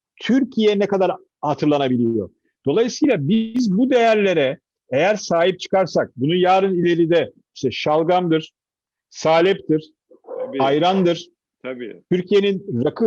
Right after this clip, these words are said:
Speaker 1: alkol kültürüdür. Bütün bunları birlikte eğer ki iyi bir platforma taşıyabilirsek, hem yiyeceklerimizi hem içeceklerimizi birlikte bu sunabilirsek,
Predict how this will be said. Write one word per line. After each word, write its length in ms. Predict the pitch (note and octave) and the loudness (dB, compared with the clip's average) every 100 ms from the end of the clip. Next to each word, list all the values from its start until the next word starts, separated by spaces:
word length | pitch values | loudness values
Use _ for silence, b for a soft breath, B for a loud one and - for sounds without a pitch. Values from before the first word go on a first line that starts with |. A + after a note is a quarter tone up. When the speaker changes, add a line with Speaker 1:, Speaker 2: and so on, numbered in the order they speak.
| G3 | 0
Speaker 1:
alkol 400 | D3+ D3+ C#3+ G#3+ | 0 0 2 0
kültürüdür. 640 | A3 G#3 F#3+ F#3 F3+ D#3+ E3 _ | 2 0 0 0 2 0 -2 _
Bütün 360 | B2+ - D#4 C4+ | -4 0 0 2
bunları 420 | C4 B3 A#3+ G3+ | 2 2 2 0
birlikte 400 | F#3+ F#3 F#3 C4 | 0 0 0 -2
eğer 440 | B3 G#3 G3 F3 | 0 0 0 0
ki 240 | - D3+ A2+ - _ _ _ - | 0 -2 -2 -10 _ _ _ -2
iyi 240 | G#3 C4 | 0 2
bir 140 | B3+ G#3+ | 0 -2
platforma 520 | F3 F3 F3 E3+ E3+ | -2 -2 0 -2 -2
taşıyabilirsek, 840 | - D3+ F3+ E3+ D#3+ C4+ - D#3+ D#3+ _ _ - | -4 0 2 2 2 0 -2 -4 -4 _ _ -6
hem 180 | C4 D4+ | -4 0
yiyeceklerimizi 960 | A3+ G#3 E3+ D#3+ - D#3 D3 G#2+ A#2+ F#3+ _ _ _ | 2 2 2 0 0 0 0 0 -2 -4 _ _ _
hem 160 | - C4+ G#3 | -4 -2 -2
içeceklerimizi 1000 | F#3+ G3+ F3+ F3+ F3 E3 D#3+ C#3 C3+ G#2 | -2 0 0 0 -2 0 0 0 -2 -2
birlikte 680 | G#2+ A#2+ C3+ D3 - C#4+ | -4 -2 0 -2 -2 -2
bu 60 | B3 | -2
sunabilirsek, 800 | - F3 D3+ C3 B2 - A#3+ | -2 -2 0 0 -2 -2 -4